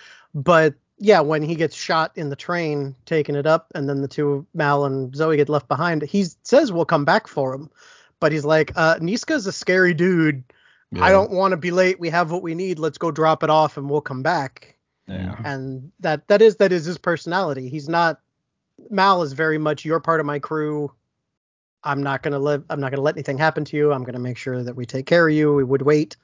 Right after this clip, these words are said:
Speaker 2: Yeah.
Speaker 1: And, and that, and, and as that such, I feel like Mal and Jane are almost two sides of the same coin,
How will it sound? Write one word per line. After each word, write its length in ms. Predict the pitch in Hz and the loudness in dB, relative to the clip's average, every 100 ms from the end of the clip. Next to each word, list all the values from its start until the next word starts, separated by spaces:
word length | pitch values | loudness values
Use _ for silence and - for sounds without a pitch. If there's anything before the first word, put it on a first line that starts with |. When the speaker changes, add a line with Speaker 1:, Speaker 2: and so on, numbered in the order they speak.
| _ - - - | _ -20 -20 -14
Speaker 2:
Yeah. 300 | 98 92 92 95 131 | -8 -4 -4 -6 -6
Speaker 1:
And, 340 | 123 123 123 - | -4 -6 -8 -6
and 220 | 185 151 | -2 0
that, 160 | 147 - | 0 2
and, 160 | 185 190 | 0 2
and 160 | 196 | 2
as 300 | 196 196 - _ | 2 0 -2 _
that 220 | 180 170 | -4 -2
such, 280 | - 220 - | 2 0 0
I 60 | 160 | -6
feel 160 | - | 0
like 160 | 233 160 | 0 0
Mal 380 | 156 160 175 190 | 2 4 4 2
and 200 | 151 147 | -4 -2
Jane 360 | 156 165 156 | -2 0 0
are 120 | 143 143 | -2 -2
almost 440 | 147 160 143 - | -4 -4 -6 -6
two 120 | 170 | -8
sides 360 | - 151 151 143 | -2 0 2 0
of 80 | 139 | -2
the 80 | |
same 340 | - 147 135 127 | -2 -2 -2 -2
coin, 420 | 151 139 127 | -2 -2 -4